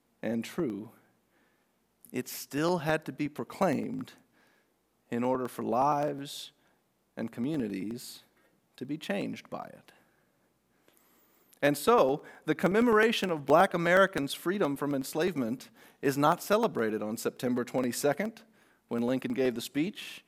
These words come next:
It's not celebrated on January first, when the law went into effect. It's not celebrated on April ninth, when the Confederacy surrendered the war, though each of those dates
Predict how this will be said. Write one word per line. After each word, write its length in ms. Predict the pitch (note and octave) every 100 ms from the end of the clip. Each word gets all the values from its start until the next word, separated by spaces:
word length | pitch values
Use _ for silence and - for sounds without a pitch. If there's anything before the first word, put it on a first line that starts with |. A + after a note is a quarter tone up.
| _ _ _ _
It's 100 | -
not 260 | F#2+ G2
celebrated 540 | - A#2 A#2+ A#2+ C3 C3
on 180 | C3 B2
January 480 | C3 C3+ C3 C3+
first, 400 | B2+ D3 F3+ F3+
when 100 | A#2+
the 60 | A2
law 300 | A2 B2 D#3
went 180 | E3 F3
into 260 | F3 E3+
effect. 500 | F3 - E3 A3+ - - _ _ _ _
It's 120 | -
not 280 | G#2 A2 C#3
celebrated 580 | - F3+ G#3+ F3+ E3 D#3
on 140 | D#3+
April 300 | E3 F#3+ F#3
ninth, 400 | F3+ A#3 A3 -
when 160 | C#3 C3+
the 60 |
Confederacy 840 | C3+ A2 D3+ E3+ E3+ - F3 F3+ - _ _
surrendered 560 | - D3 E3+ F3 E3+
the 80 | D#3
war, 500 | E3 A#3 B2 F#2 G#2+ - - _ _ -
though 200 | B2 B2
each 240 | G#3 A#3 B3
of 140 | G3
those 320 | G3 F#3+ F3
dates 800 | F3 G#3 D#3 A#2+ - - - -